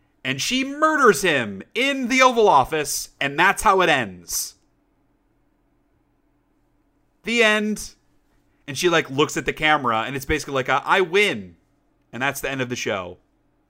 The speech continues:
She is, like, inciting nuclear panic. She is starting World War Three against the Russians.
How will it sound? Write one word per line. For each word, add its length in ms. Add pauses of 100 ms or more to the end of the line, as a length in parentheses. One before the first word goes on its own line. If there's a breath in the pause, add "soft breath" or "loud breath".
(1300 soft breath)
She 220
is, 100
like, 220
inciting 720
nuclear 480
panic. 720 (420 soft breath)
She 280
is 340
starting 640
World 260
War 220
Three 500
against 380
the 80
Russians. 800